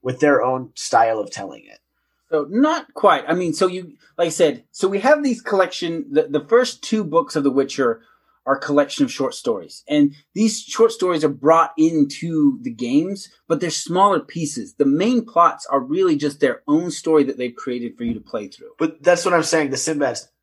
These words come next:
Speaker 1: anime is, it's,
Speaker 2: Okay.
Speaker 1: it's more like I, I'm te-, I'm taking what you love, and I'm gonna love it as well, but I'm gonna make it my own. So I'm gonna change it to how
Speaker 2: Okay.
Speaker 1: I would. Like, the whole story is different, but it's still Sinbad is the
Speaker 2: Yeah.
Speaker 1: Main, uh, protagonist, and he's still,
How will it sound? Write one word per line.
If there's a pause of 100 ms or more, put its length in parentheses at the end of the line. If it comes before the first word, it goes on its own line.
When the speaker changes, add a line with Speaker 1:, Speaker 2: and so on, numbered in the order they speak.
(180)
Speaker 1:
anime
is,
it's,
Speaker 2:
Okay.
Speaker 1:
it's
more
like
I,
I'm
te-, (120)
I'm
taking
what
you
love,
and
I'm
gonna (100)
love
it
as
well,
but
I'm
gonna
make
it
my
own. (360)
So
I'm
gonna
change
it
to
how
Speaker 2:
Okay.
Speaker 1:
I
would.
Like,
the
whole
story
is
different, (340)
but
it's
still
Sinbad
is
the
Speaker 2:
Yeah. (320)
Speaker 1:
Main, (180)
uh,
protagonist,
and
he's
still,